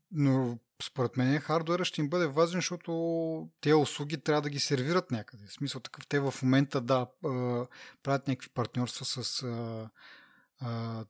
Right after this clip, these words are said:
телеви-, нали, компании, които произвеждат телевизори, с Amazon също направиха партньорство, за да може през, а, Echo там техните устройства да слушаш Apple Music, но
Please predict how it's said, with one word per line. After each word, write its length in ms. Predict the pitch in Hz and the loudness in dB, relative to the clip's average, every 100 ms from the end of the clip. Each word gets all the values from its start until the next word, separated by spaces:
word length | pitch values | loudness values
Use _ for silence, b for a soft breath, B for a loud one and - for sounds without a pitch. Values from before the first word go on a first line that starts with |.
| - | -4
телеви-, 440 | 120 110 107 135 | -2 -2 -8 -4
нали, 220 | 143 113 | -2 -2
компании, 380 | - 113 120 117 | -2 -4 -2 -4
които 220 | - 117 | -4 -12
произвеждат 400 | - 107 110 107 | -10 -8 -6 -8
телевизори, 1000 | - 104 101 120 156 170 160 160 156 156 | -10 -14 -12 -6 -6 -4 -2 0 0 -2
с 200 | - 123 | -2 -2
Amazon 560 | - - 120 113 120 151 | -2 -2 -2 -2 -2 -2
също 340 | - 151 - | -2 -6 -2
направиха 400 | 143 143 139 139 | -2 0 -2 -4
партньорство, 540 | - 120 135 131 - 127 | -8 -6 -2 -4 -4 -10
за 60 | |
да 100 | 123 | -2
може 280 | 123 123 120 | 0 0 -2
през, 440 | - 120 - - | -4 -6 -4 -4
а, 20 | 123 | -4
Echo 720 | 120 120 123 113 107 - - | -4 -6 -6 -8 -12 -14 -10
там 280 | 110 107 104 | -8 -8 -10
техните 320 | 107 - 117 | -12 -12 -14
устройства 540 | - 120 107 120 113 | -10 -8 -8 -8 -10
да 160 | 110 110 | -10 -10
слушаш 480 | - 120 - - 120 | -10 -8 -8 -6 -8
Apple 320 | 113 107 117 | -8 -4 -2
Music, 220 | 143 185 - B B B B B | -2 -6 -10 B B B B B
но 480 | 139 151 151 151 | 0 2 2 0